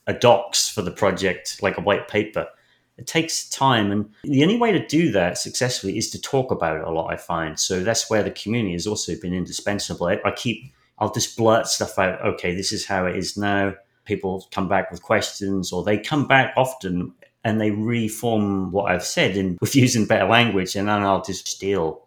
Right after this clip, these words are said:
<laughs> I just take what they said, and if it's a good, a good word, you know, peop-, I think somebody else started using the word tile. I was using basements, and I thought, "Okay, that describes what we've got here better." So the community is, like, this indispensable tool.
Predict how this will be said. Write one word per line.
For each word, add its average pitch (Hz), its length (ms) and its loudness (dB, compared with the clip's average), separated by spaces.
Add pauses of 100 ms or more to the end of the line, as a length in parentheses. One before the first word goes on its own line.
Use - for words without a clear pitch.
(160)
<laughs> - 180 -8
I - 840 4
just 110 180 -2
take 107 180 4
what 98 120 -4
they 98 60 -4
said, 101 260 -2
and 92 160 -4 (160)
if 113 220 -2
it's 110 160 -4
a 104 40 -10
good, 107 260 0 (120)
a 107 80 -2
good 104 180 -4
word, 101 400 4
you 92 100 -6
know, 82 220 -6 (120)
peop-, 110 200 -2
I 113 60 4
think 110 220 -2
somebody 104 220 0
else 101 160 2
started 98 260 0
using 92 180 -4
the 92 60 -4
word 90 200 0
tile. 92 440 2
I 90 80 4
was 90 180 -2
using 85 240 -6
basements, 85 840 -6 (200)
and 92 400 -4 (260)
I - 40 -18
thought, - 180 -14
"Okay, 87 360 -6
that - 160 -4
describes 95 720 0
what 98 180 -8
we've 90 180 -8
got - 200 -4
here 85 140 -8
better." 87 280 -4
So 90 360 -4 (320)
the - 80 -18
community 113 640 -4
is, - 360 -8
like, 92 280 -2
this - 200 -8
indispensable 87 1120 -4
tool. 85 640 -4